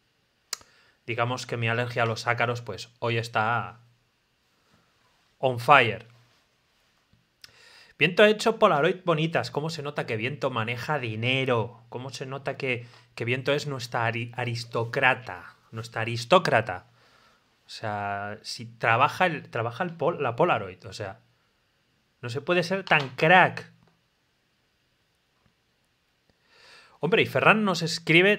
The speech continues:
desde Londres. Good night.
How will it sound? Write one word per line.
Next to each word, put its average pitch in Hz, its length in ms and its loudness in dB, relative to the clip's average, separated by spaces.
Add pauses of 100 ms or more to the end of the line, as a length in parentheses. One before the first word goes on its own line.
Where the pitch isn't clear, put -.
desde 143 440 4
Londres. 160 840 2 (1800)
Good 156 220 -6
night. 156 560 6